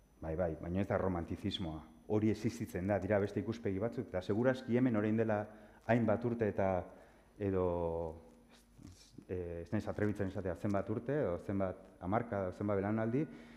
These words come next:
baina gauzak ere ezin hain antropozentrikoak. Bai? Baina, bueno, gauzak aldatuz doaz, eh? Sin más. Eta gero, dualismoaren ideia, ez?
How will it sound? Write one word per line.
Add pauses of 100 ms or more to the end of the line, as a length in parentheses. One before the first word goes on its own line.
(200)
baina
gauzak
ere
ezin
hain (140)
antropozentrikoak. (640)
Bai? (380)
Baina,
bueno,
gauzak
aldatuz
doaz,
eh? (400)
Sin
más. (840)
Eta
gero, (640)
dualismoaren
ideia,
ez?